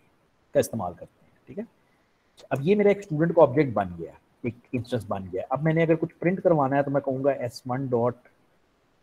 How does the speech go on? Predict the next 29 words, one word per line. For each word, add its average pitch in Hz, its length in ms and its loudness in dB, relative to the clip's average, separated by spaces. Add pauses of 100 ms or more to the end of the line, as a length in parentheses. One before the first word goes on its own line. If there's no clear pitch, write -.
(140)
अ, 98 320 -2
name 113 500 -4 (640)
print 131 160 -4
करवा 123 340 2
लो, 123 180 0
उसके 117 200 -8
बाद 113 340 -2
स्लैश 113 460 -6
टी 123 260 -8
डाल 120 320 0
दो, 120 180 -2
उसके - 1160 -18
बाद 113 200 0
एस 113 300 -4
वन 113 200 -4
डॉट 107 300 -4 (120)
एज 117 220 -4 (540)
print 120 160 -2
करवा 120 360 0
दो, 120 220 -4 (100)
फिर 135 140 -4
स्लैश 120 340 -6
टी 120 220 -10
डाल 113 280 -4
दो 117 180 -8 (960)
और 113 180 0
एस - 300 -10
वन 113 220 -6
डॉट, 110 300 -2